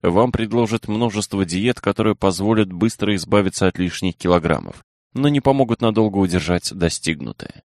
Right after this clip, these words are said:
Некоторые, так сказать, особенно выдающиеся диетологи предлагают в течение нескольких дней питаться, вы не поверите, только печеньками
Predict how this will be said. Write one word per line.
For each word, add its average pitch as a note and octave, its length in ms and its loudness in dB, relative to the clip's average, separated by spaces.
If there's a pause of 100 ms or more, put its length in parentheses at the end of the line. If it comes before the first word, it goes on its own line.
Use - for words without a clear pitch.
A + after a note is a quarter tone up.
(400)
Некоторые, B2 580 2
так - 220 -2
сказать, - 500 -2
особенно F2+ 600 0
выдающиеся D#2 840 -2
диетологи C#3 760 0
предлагают A2 760 -2
в - 120 -16
течение A#2+ 520 -2
нескольких G2 680 -2
дней F2+ 200 0
питаться, F#2+ 720 0
вы D#2+ 160 -2
не D#2+ 80 -4
поверите, G2 560 0 (320)
только A2 300 2
печеньками C3 840 -2